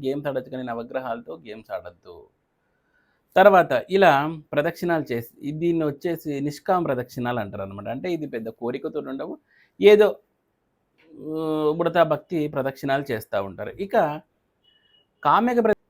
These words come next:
నూట ఎనిమిది, యాభై నాలుగు, ఇరవై ఏడు, పదకొండు. ఈ ప్రదక్షిణాలు మీరు ఏదన్నా ప్రత్యేకమైన కోరికతోటి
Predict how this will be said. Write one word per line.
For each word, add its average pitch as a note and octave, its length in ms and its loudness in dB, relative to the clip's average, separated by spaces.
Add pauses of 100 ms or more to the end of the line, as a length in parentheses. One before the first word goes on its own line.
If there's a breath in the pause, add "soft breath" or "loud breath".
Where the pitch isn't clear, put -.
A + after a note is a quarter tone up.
(100)
నూట A2+ 260 -2
ఎనిమిది, A#2+ 480 0 (1160)
యాభై A2+ 400 0
నాలుగు, B2+ 440 -6 (1160)
ఇరవై A#2+ 340 0
ఏడు, C3+ 460 -2 (680)
పదకొండు. G2+ 580 -4 (560)
ఈ C#3 120 -4
ప్రదక్షిణాలు D#3 880 -4 (500)
మీరు D3 300 -4
ఏదన్నా D3 560 -6
ప్రత్యేకమైన E3 920 -6
కోరికతోటి C#3+ 920 -4